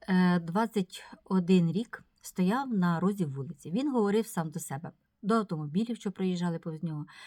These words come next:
і збуджено крутив над головою якийсь предмет. Коли я вперше побачила його під час щоденної прогулянки,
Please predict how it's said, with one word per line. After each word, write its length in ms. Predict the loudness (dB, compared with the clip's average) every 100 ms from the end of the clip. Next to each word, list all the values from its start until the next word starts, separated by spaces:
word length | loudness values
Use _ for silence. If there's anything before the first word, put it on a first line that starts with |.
| -20 -2
і 120 | 0
збуджено 500 | 0 -2 -2 0 2
крутив 360 | 0 0 0
над 340 | 2 2 2 -2
головою 500 | 0 2 2 2 0
якийсь 300 | 0 -4 -8
предмет. 400 | -10 -8 -8 -10 _ _ _
Коли 180 | 2 4
я 80 | 4
вперше 340 | 2 0 0
побачила 440 | 0 0 0 0
його 200 | 2 2
під 200 | 0 -4
час 140 | -4 -4
щоденної 440 | -2 0 2 2
прогулянки, 680 | 2 -2 -2 -2 -2 -4